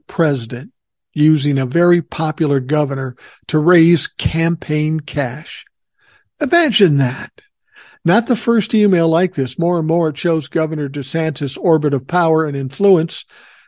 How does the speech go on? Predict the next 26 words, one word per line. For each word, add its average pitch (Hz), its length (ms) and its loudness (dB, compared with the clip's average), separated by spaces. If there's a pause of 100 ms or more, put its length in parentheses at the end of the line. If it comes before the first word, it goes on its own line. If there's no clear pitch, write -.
(100)
his 143 220 -2
gravitational 165 800 2
pull 147 400 -2
in 156 180 -4
the 139 60 -2
G 143 200 0
O 139 120 2
P. 135 400 -2 (760)
The 156 140 2
allegations 156 840 0 (380)
prompted 165 480 0
a 165 160 -4
flood 156 500 2 (140)
of 143 160 -6
reactions. 139 800 -4 (1800)
Uh, 165 320 -4 (280)
somebody 151 360 2
said, 139 380 0
"Trump 208 340 0
is 196 220 0
impersonating 147 960 -2
DeSantis 139 680 -4
in 160 180 0
his 143 200 2
fundraising 147 880 -2
email. 156 540 0